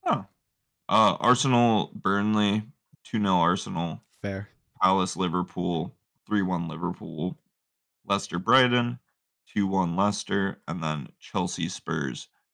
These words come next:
Speaker 1: two one Chelsea.
Speaker 2: Okay. I'm gonna go now.
Speaker 1: Yep.
Speaker 2: So,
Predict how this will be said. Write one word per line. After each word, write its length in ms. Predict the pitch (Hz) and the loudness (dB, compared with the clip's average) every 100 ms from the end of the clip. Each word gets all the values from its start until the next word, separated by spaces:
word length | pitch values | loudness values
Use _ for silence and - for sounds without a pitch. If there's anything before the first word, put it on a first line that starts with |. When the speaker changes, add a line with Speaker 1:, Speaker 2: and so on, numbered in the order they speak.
| _ _ | _ _
Speaker 1:
two 240 | - 104 92 | 0 2 2
one 280 | 82 73 - | 0 -4 -4
Chelsea. 500 | - - - - - _ _ _ - | -8 -8 -10 -12 -18 _ _ _ -8
Speaker 2:
Okay. 340 | 123 - 180 - _ _ _ _ - | -6 -4 -6 -6 _ _ _ _ 4
I'm 320 | 139 175 247 | 6 6 2
gonna 220 | 202 180 156 | -2 -2 0
go 260 | 123 113 | 2 2
now. 340 | 107 92 69 113 _ _ _ _ _ _ _ | 2 -4 -8 -12 _ _ _ _ _ _ _
Speaker 1:
Yep. 100 | 58 _ _ _ _ _ _ _ _ _ _ _ _ - | -20 _ _ _ _ _ _ _ _ _ _ _ _ -14
Speaker 2:
So, 420 | - 147 117 110 | -4 -2 0 -4